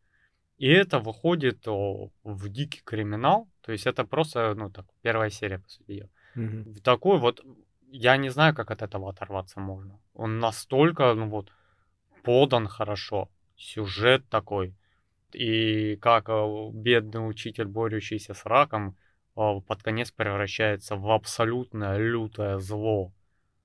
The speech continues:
Speaker 1: То есть, э, в, в лютого там наркобарона, можно сказать.
Speaker 2: Ну, мне кажется, оно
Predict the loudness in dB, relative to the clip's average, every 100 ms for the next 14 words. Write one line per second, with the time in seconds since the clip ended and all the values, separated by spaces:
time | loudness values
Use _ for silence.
0 | _ _ _ _ -6 -6 -12 -20 -10 -6
1 | -2 -2 -4 -8 -10 -12 -12 -12 -12 -14
2 | -12 -6 -6 -4 -4 -4 -4 -6 -8 -8
3 | -8 -4 -6 -6 -4 0 2 2 2 -2
4 | -4 -8 -10 -14 -10 -8 -8 -12 _ -2
5 | 4 6 6 6 4 4 4 4 0 2
6 | 4 6 4 4 4 4 4 4